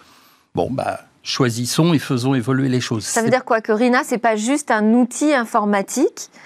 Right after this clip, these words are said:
Speaker 2: euh, c'est aussi le, l'opportunité pour les citoyens de s'emparer de la technologie.
Speaker 1: C'est plus les applicatifs qui vont le faire. Et nos, nos volontés.
Speaker 2: Donc il faut avoir des développeurs qui soient formés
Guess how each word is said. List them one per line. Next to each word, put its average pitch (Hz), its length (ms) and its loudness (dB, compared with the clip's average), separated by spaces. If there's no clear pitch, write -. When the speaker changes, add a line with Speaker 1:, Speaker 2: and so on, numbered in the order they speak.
Speaker 2:
euh, 190 340 0
c'est 285 320 0
aussi 262 460 0
le, 240 240 4
l'opportunité 233 640 0
pour 240 140 -2
les 226 100 2
citoyens 220 400 0
de 208 100 2
s'emparer 240 580 0
de 254 40 -2
la 233 100 -2
technologie. 233 560 -2
Speaker 1:
C'est - 200 0
plus 277 260 0
les 139 240 2
applicatifs 165 640 -4
qui 123 100 -8
vont 110 100 -6
le 104 60 -8
faire. - 300 -10
Et 120 60 0
nos, 139 400 2
nos 131 180 4
volontés. 139 580 2
Speaker 2:
Donc 220 180 0
il 220 60 -2
faut 233 40 -2
avoir 208 180 2
des 196 80 0
développeurs 233 680 2
qui - 80 -18
soient 196 140 -4
formés 254 640 0